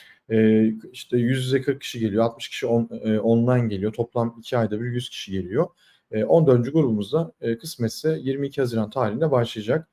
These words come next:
Kayıt olmak isteyenler bizim ekiple iletişim kurabilirler zaten. Şirket kurulumu ne kadar sürüyor anahtar teslim?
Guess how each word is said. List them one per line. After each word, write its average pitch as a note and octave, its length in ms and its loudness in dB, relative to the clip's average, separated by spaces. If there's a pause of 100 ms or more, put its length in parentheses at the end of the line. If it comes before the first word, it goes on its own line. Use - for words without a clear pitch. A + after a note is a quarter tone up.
(320)
Kayıt C3 220 2
olmak B2+ 220 4
isteyenler B2 540 -2
bizim A#2+ 280 -4 (100)
ekiple B2+ 400 -2
iletişim A#2 400 0
kurabilirler A2 500 2
zaten. F#2+ 400 -10 (2250)
Şirket - 420 0
kurulumu F3 240 2
ne E3+ 80 2
kadar D3 240 6
sürüyor G#2+ 380 -2
anahtar A#2 420 0
teslim? D3+ 440 -10